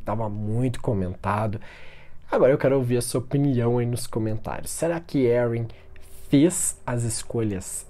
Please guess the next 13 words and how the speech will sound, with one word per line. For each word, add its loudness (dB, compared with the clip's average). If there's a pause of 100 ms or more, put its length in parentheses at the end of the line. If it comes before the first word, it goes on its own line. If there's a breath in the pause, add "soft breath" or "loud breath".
(160)
certas? -2
Será 0
que -6
veremos -2 (120)
mais -4
de -10
sua -6
história? -4 (800 loud breath)
Pessoal, 4
vou 2
ficando 4
por 0
aqui. 6